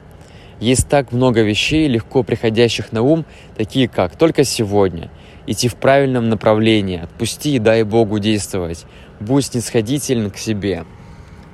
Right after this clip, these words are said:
Хотя все эти слоганы потрясающие, есть два из них, которые стали основополагающими для моего выздоровления и связаны с моим двенадцатишаговым образом жизни.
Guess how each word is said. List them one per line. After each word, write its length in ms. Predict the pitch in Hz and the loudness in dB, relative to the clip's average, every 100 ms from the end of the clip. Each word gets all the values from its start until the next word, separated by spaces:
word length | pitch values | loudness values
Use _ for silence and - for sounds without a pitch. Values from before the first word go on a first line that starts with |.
| - | -10
Хотя 260 | 113 135 123 | -6 -2 -2
все 260 | - 165 | 0 0
эти 160 | 143 117 | 0 -4
слоганы 560 | - 135 143 123 110 | -4 2 2 2 0
потрясающие, 960 | - 104 - - 135 147 135 - 104 90 - - - | -4 -8 -8 0 2 2 0 -2 -8 -8 -14 -20 -10
есть 240 | 101 110 110 | -2 -2 0
два 280 | 117 143 160 | 2 4 2
из 120 | 131 | 0
них, 320 | 131 131 120 - - | -2 -2 -6 -18 -8
которые 400 | 101 - 110 104 | -6 -2 0 0
стали 320 | - - 113 | 0 0 0
основополагающими 1120 | 107 - 101 - 98 98 120 143 131 - 120 104 | 0 -4 -6 -2 -2 2 2 2 0 -4 -4 -2
для 180 | 101 | -2
моего 320 | 98 101 107 107 | -2 0 2 2
выздоровления 760 | 104 98 95 92 101 135 127 | 0 2 2 2 2 0 0
и 20 | |
связаны 520 | 110 - 143 156 143 131 | -6 0 2 2 -2 -6
с 140 | - | -4
моим 440 | 113 113 113 107 - - - - - | -4 -2 -2 -4 -8 -20 -20 -18 -4
двенадцатишаговым 1120 | 110 117 - - - 135 139 135 113 117 101 - | 0 0 -2 -8 -2 0 2 0 0 -4 -6 -2
образом 480 | 117 113 107 107 | 0 2 2 0
жизни. 400 | 95 101 95 85 | -4 -4 -4 -8